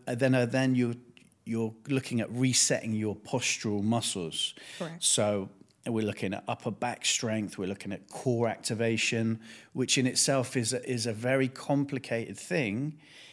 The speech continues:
Speaker 1: if you've never been taught before.
Speaker 2: Correct.
Speaker 1: Um, and then we're looking at getting good glute strength and making sure that the pelvis is in a neutral p-, position, uh, which then offloads back pain. And, you know, it's really, it,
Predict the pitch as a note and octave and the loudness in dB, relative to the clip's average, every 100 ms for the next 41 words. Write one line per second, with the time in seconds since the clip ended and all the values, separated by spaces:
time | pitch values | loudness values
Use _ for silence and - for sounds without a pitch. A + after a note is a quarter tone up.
0 | _ - B2+ - B2+ A2+ B2 B2 B2 C3+ | _ -12 -8 -4 -2 2 2 2 0 0
1 | B2+ - D#3+ D3+ G2 - - - _ _ | 0 0 -2 -4 -10 -10 -12 -14 _ _
2 | - E3+ D3+ - - - _ G#2+ A2 - | -8 -8 -8 -14 -20 -20 _ -4 -2 -4
3 | - B2 C3 C3 B2+ B2+ A2 - A2+ G2+ | 0 2 4 4 4 2 -2 -2 -4 -2
4 | G#2+ - B2 - - B2+ C3+ C3 - - | -4 -2 -2 -4 -2 2 4 4 2 2
5 | C3+ B2+ - - - A2+ A2+ A#2+ A2+ A2+ | 0 0 -4 -12 -8 -2 0 0 -2 -4
6 | - G#2+ G2+ - - - C3+ B2+ B2 C3+ | -2 -4 -6 -10 -10 -2 0 2 0 0
7 | A#2+ A#2+ A#2+ B2 A#2+ B2 A#2 A#2+ - - | 0 2 2 2 0 -6 -6 -6 -8 -6
8 | A2+ A#2+ - A#2 A#2 - - - - - | -2 0 0 0 -2 -6 -18 -18 -20 -20
9 | _ _ - G#2 G#2 - A#2+ - B2 A#2+ | _ _ -8 -4 -4 -2 -2 0 0 0
10 | A2+ A#2 A2+ G#2+ - B2 - - A2+ A2+ | 0 0 0 -2 -4 -6 -6 -6 -2 0
11 | A2 G#2+ - - - G3 B2+ A#2+ C3 C#3+ | 0 -2 -6 -18 -4 2 2 2 0 2
12 | G3+ C#3+ G2+ G2+ - _ _ - | 4 4 2 -2 -10 _ _ -12